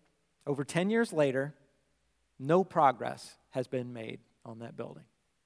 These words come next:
But we have the chance to help change that.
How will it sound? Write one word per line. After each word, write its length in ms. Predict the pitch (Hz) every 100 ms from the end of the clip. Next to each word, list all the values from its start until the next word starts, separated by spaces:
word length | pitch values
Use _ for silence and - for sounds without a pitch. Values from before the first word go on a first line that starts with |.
| _ _ _ _ _ _ _ _ _ _ -
But 120 | 110
we 180 | 160 185
have 260 | 147 156
the 80 | 143
chance 580 | - 156 131 151 - -
to 100 | 131
help 260 | 139 -
change 460 | - 220 247 160 -
that. 340 | 131 117 123